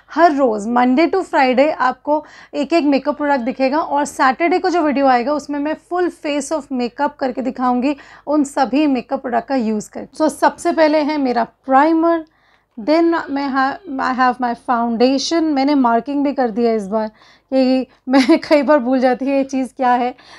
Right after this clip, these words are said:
Then is my banana powder, then is my lipstick,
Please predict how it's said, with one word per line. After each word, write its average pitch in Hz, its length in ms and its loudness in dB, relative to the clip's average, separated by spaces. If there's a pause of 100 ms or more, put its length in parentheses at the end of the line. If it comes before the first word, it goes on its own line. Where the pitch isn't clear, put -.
(140)
Then 285 220 4
is 269 120 2
my 285 120 4 (100)
banana 233 400 0 (100)
powder, 294 420 2 (1120)
then 277 220 4
is 247 80 -2
my 269 480 2
lipstick, 269 420 0